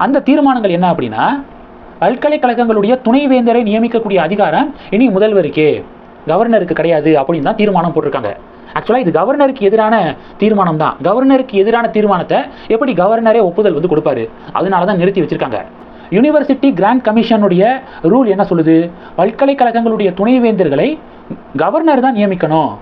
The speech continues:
கவர்னர் தான் ஒரு யூனிவர்சிட்டியுடைய வேந்தர் அப்படின்னு சொல்லிட்டு யூனிவர்சிட்டி கிராண்ட் கமிஷனுடைய ரூல் சொல்லுது. ஆனா தமிழக அரசாங்கம் அவங்களுடைய தீர்மானம் அப்படியே அதுக்கு கான்ட்ராஸ்டா இருக்கு. அப்ப இதெல்லாம் நிறைய குளறுபடி இருக்கு. அப்படிங்கிறதுனால தான் கவர்னர் அந்த தீர்மானத்தை நிறுத்தி வச்சாரு. இந்த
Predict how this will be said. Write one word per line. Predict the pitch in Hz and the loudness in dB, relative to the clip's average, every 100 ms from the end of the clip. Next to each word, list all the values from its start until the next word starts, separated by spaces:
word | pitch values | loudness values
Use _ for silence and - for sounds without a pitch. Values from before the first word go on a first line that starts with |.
| - | -6
கவர்னர் | 151 185 240 233 190 | -2 0 2 2 2
தான் | 247 302 - - - | 0 -4 -12 -20 -4
ஒரு | 170 | 0
யூனிவர்சிட்டியுடைய | 190 285 294 262 214 208 202 233 | 2 2 2 0 -2 -2 0 0
வேந்தர் | 180 190 185 151 | 0 2 2 2
அப்படின்னு | 143 220 196 | 0 -2 -2
சொல்லிட்டு | 143 151 247 294 - - | -2 0 -2 -4 -12 -6
யூனிவர்சிட்டி | 160 262 330 285 269 185 | 0 2 2 2 -2 0
கிராண்ட் | 208 220 | -2 0
கமிஷனுடைய | 208 196 196 180 175 131 - - 151 | -2 -2 0 0 0 0 -6 -4 0
ரூல் | 226 208 | 0 0
சொல்லுது. | 175 151 104 - - - | 0 0 -4 -8 -18 -4
ஆனா | - - | -2 0
தமிழக | 247 349 302 | 0 0 2
அரசாங்கம் | 226 220 196 254 240 | 0 0 0 0 0
அவங்களுடைய | 247 311 262 220 | 2 2 2 0
தீர்மானம் | 233 247 214 269 220 | 0 2 2 2 0
அப்படியே | 240 254 | 0 0
அதுக்கு | 214 233 156 - - | 0 0 -2 -4 -6
கான்ட்ராஸ்டா | 175 196 196 165 196 156 | -4 -2 -2 -4 -2 -2
இருக்கு. | 180 104 - - - | -2 -4 -6 -18 -12
அப்ப | 175 247 | -6 -2
இதெல்லாம் | 226 254 185 | 0 0 0
நிறைய | 220 | -2
குளறுபடி | 208 226 254 226 190 | 0 0 2 2 2
இருக்கு. | 196 202 | 2 0
அப்படிங்கிறதுனால | 175 185 185 170 147 123 | 0 0 -2 0 -2 -2
தான் | 190 285 - - 123 | -2 -4 -12 -10 -2
கவர்னர் | 160 214 160 170 185 | 0 0 0 0 0
அந்த | 151 147 | -2 0
தீர்மானத்தை | 190 160 135 196 | 0 0 0 -2
நிறுத்தி | 160 190 147 | 0 -2 -2
வச்சாரு. | 139 131 92 - - - - | -2 -2 -4 -14 -20 -20 -4
இந்த | 190 302 | 0 2